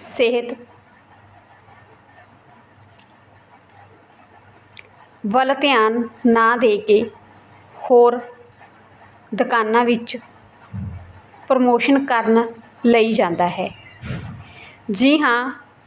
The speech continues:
ਇਹ ਥੋੜ੍ਹੇ ਦਿਨ ਪਹਿਲਾਂ ਹੀ ਆਪਣੀ ਸਿਟੀ ਦੇ ਵਿੱਚ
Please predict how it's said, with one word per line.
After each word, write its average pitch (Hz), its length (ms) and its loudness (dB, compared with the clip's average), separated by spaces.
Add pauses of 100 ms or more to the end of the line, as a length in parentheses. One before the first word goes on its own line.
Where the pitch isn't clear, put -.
(920)
ਇਹ 240 240 2 (100)
ਥੋੜ੍ਹੇ 233 260 4
ਦਿਨ 240 200 0
ਪਹਿਲਾਂ 220 400 0
ਹੀ 220 240 -2 (1700)
ਆਪਣੀ 226 320 0
ਸਿਟੀ 240 400 0
ਦੇ 226 180 2
ਵਿੱਚ 220 320 0